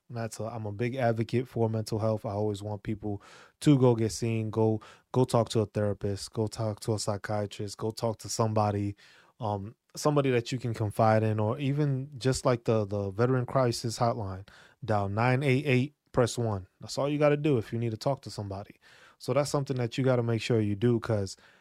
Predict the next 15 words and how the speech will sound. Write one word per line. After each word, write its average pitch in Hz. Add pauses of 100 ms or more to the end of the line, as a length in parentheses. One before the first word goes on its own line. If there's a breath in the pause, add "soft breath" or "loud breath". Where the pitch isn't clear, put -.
(180 soft breath)
that's 139
one 135
thing 123
that 113
I 113
know 113
I 107
did 113
fall 117
into 127
a 147
bunch 131
of 143
the 135
time, 143